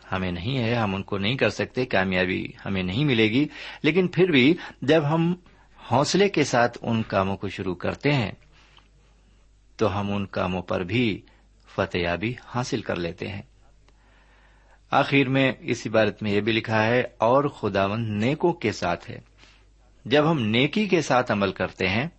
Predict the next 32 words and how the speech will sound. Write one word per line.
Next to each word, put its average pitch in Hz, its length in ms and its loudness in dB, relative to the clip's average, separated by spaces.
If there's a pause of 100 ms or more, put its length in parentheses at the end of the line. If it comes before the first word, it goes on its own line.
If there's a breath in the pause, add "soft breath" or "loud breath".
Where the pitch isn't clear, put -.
(480 soft breath)
ہمارے 101 240 2
دل 92 160 -2
میں 95 140 -4
جب 90 200 0
نیکی 113 460 0
رہتی 113 380 2
ہے، 104 100 2
سچائی 123 580 2
رہتی 127 380 2
ہے، 107 180 0 (640 soft breath)
تب 151 200 2
بھی 202 140 4
ہمیں 135 220 2
کامیابی 95 560 0
ملتی 85 400 -8
ہے۔ 104 100 -14 (600)
اور 135 280 4 (600 soft breath)
ایسے 156 300 4
لوگوں 98 280 0
کے 95 200 -6
ساتھ 113 420 -2
خدا 95 520 -6
بھی 113 180 -8
ساتھ - 440 -6
ہوتا 95 280 -8
ہے۔ 98 80 -12 (520 soft breath)
جی 139 160 -4
ہاں، 156 180 -6 (400 soft breath)
ایسے 160 380 2
لوگوں 101 300 0
کا 101 180 -2
ساتھ 117 500 -4